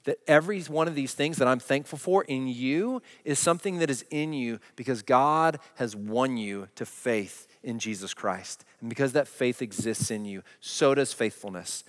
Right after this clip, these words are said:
so does wisdom, so does steadfastness." All those things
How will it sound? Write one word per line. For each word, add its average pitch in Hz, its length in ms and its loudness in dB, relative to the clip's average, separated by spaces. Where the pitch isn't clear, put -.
so - 300 4
does 135 180 -2
wisdom, 92 600 -4
so 151 320 6
does 151 160 2
steadfastness." - 1120 0
All 160 280 8
those 160 240 2
things 135 340 -2